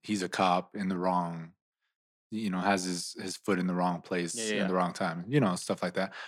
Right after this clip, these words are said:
Speaker 1: But yeah, Jamie Foxx has been around
Speaker 2: Well, since
Speaker 1: for
Speaker 2: we're on the
Speaker 1: a very,
Speaker 2: topic,
Speaker 1: very
Speaker 2: you
Speaker 1: long
Speaker 2: wanna
Speaker 1: time.
Speaker 2: do a quick little deep dive on Project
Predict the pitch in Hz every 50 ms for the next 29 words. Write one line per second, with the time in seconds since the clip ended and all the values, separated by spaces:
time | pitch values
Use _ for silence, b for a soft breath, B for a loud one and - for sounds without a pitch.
0 | B B - - 101 98 101 104 - _ _ _ _ _ _ _ _ - 98 113
1 | 143 143 104 - 101 107 123 120 - - 120 123 120 - - 92 85 82 - 98
2 | 98 95 90 90 92 92 90 82 80 82 82 _ - - - 120 117 113 120 143
3 | 139 170 170 165 156 131 151 147 123 120 117 110 101 95 87 127 127 127 123 120
4 | 117 113 110 101 107 113 - 120 117 117 110 - - 123 113 117 117 117 120 113
5 | 113 110 110 110 120 117 107 117 117 117 117 113 107 113 113 113 110 113 110 -
6 | _ - - 120 113